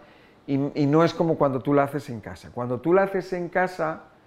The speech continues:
la puedes hacer más concentrada o menos concentrada.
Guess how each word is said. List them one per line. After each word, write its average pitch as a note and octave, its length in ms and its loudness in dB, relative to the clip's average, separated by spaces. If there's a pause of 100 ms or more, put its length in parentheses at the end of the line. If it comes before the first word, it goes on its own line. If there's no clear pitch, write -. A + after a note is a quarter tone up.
(460)
la D3 160 4
puedes D#3 180 4
hacer D#3+ 220 2
más D#3+ 240 0
concentrada D3 680 2
o D3 60 2
menos C3 300 -2
concentrada. A#2 800 -2